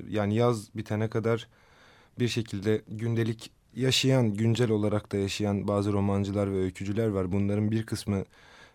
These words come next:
e, güneyde yaşıyorlar halen. Oradaki yayın evleri, e, devlet destekli olduğu için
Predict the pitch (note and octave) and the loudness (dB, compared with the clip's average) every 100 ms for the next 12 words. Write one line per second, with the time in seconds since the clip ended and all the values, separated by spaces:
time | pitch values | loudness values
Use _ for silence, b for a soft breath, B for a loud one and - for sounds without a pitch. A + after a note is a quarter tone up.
0 | B G2 F#2+ F#2 F#2+ G#2+ G#2 G2 G2+ G2+ | B -2 0 -2 -2 0 0 0 -2 -4
1 | - F#2+ F#2 F2+ - F2 E2+ E2+ F#2 F2 | -6 -8 -8 -8 -6 -4 -4 -4 -4 -4
2 | F2 G2+ - G#2 F#2+ G2 - G2 G2+ G2+ | -2 -4 -4 -4 -4 -4 -4 -4 -2 0
3 | G2+ G2 F2+ F#2 G2 - G2 F#2+ F#2 F2 | 0 0 -2 -2 -4 -4 -4 -4 -4 -4
4 | E2+ F2+ G2 G2+ - F#2+ - F#2+ - F#2+ | -4 -2 -2 -2 -4 -8 -6 -8 -4 -4
5 | F#2+ F#2+ G#2 F2+ F#2+ G2+ | -2 -2 -4 -4 -4 -4